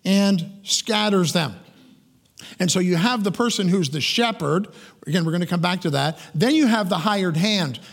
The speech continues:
who's given a job, and, and they don't have the same kind of commitment at all. Uh, they are there for the money. Uh, they are there because of the needs that they have. They've gotta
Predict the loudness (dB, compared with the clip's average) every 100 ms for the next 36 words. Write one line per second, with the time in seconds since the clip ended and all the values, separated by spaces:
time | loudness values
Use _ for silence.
0 | -2 0 2 0 0 0 -2 0 2 2
1 | -2 -6 -14 -4 -2 0 0 0 2 2
2 | 2 2 0 0 0 2 2 0 0 0
3 | -2 0 0 0 -6 -4 -2 -2 -2 0
4 | 0 0 -2 -10 -20 -4 -2 0 2 2
5 | 2 2 2 2 0 0 0 0 2 2
6 | 2 2 -2 -14 -20 -20 -8 -2 0 2
7 | 2 2 2 2 0 0 0 2 0 0
8 | 0 2 4 2 2 0 0 2 2 2
9 | 2 0 0 0 0 0